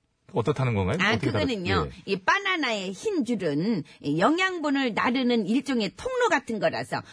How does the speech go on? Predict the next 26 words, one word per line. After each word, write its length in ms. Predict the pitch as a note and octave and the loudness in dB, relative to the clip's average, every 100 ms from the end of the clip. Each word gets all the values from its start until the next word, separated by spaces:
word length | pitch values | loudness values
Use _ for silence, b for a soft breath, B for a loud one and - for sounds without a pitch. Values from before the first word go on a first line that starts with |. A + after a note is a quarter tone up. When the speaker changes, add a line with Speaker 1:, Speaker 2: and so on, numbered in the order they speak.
| B | B
Speaker 2:
확실히 440 | - E4+ F4 B3 - | -6 -4 0 0 0
다른 340 | - D#4 D4 | 0 2 2
부분보다 580 | A3+ B3+ C4 F#3+ F3 E3+ | 2 2 0 0 0 2
영양분이 580 | E3+ C#4 D#4 A#3+ G#3 F3+ | 4 6 4 2 -2 0
많기는 600 | E3+ D#4 D#4+ - G#3 D#3+ | 0 2 0 -2 -2 0
합니다. 560 | A#3 C4 G3 - A#2 G2+ b | 0 0 0 -4 -6 -8 b
그렇지만 360 | - D#4 D4+ G#3 | -4 0 2 2
그래봤자 840 | C#4 D4 A#3+ B3+ - F#3 F#3 A#3+ B B | 0 0 0 0 0 2 2 0 B B
그 180 | - C#4+ | 0 2
양이 280 | A#3 C#4+ C#4+ | 4 2 2
너무 320 | A3 C#4+ C#4+ | 2 2 0
적어가지고 920 | - A#4 G#4 C4+ G#3+ F3 G3 F#4+ A#3 b b | 2 2 2 0 -2 -4 -4 -2 -2 b b
사람의 460 | - F#4+ G4+ D#4 - | -4 2 2 0 0
건강에는 760 | A#3+ D4+ D#4 C4 G#3+ F3+ A3+ | 0 2 2 0 -2 -2 -4
별로 300 | - A#3+ C4 | 0 2 2
도움이 300 | G#3 C4+ C#4+ - | 2 2 2 2
안 180 | B3 | 2
된다고 400 | F4+ D4+ F#3+ D#3+ | 2 2 0 0
합니다. 360 | F#3 A#3+ - G#2 A#2 G#2+ | -2 -2 -2 -6 -4 -2
Speaker 1:
예, 160 | F2+ D#2+ - | -4 -4 -2
적어서요? 580 | G#3+ G3 C#3+ G#2 G2+ D#2 | 2 4 2 2 0 0
Speaker 2:
예, 180 | G#3 F#3+ | -2 -2
적어요. 460 | - F#4+ A3+ C#3+ A#2 - | -2 0 0 -2 -6 -6
Speaker 1:
알겠습니다. 640 | F#2+ F2+ D#2 - D#2+ - B B B - | -4 -4 -6 -8 -10 -10 B B B -4
어쨌든 280 | A#2+ D#3+ F#3 | 0 2 6
먹어도 800 | B2+ C#3 E3+ F#3 F#3 F3+ E3+ | 6 6 2 0 0 0 -2